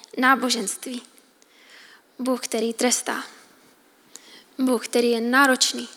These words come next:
furt po mně něco chce. Bůh, který je vážnej. Bůh, který touží pomoci. A to je obraz, který za mě předávají lidi, kteří si opravdu nezažili vztah s Bohem.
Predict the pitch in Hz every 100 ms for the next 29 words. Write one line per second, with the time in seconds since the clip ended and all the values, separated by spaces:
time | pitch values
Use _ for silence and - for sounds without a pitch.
0 | - - - 277 240 240 226 220 202 -
1 | - - 269 - - - - _ _ _
2 | _ - - - - _ _ - - _
3 | 254 269 - 254 247 233 240 247 262 254
4 | 247 233 226 240 - - _ _ - -
5 | - - - - 277 277 - 262 247 240
6 | 233 233 - - _ - 262 269 247 240
7 | 254 262 269 - 226 240 - - _ _
8 | _ _ _ - _ _ _ - - -
9 | - - - 262 254 302 262 269 254 -
10 | 247 240 254 254 247 240 254 247 247 240
11 | 240 233 240 233 233 - - 233 240 -
12 | - - _ - - - 233 247 247 254
13 | 247 240 233 233 233 - - 226 - -
14 | - - 240 240 226 220 233 247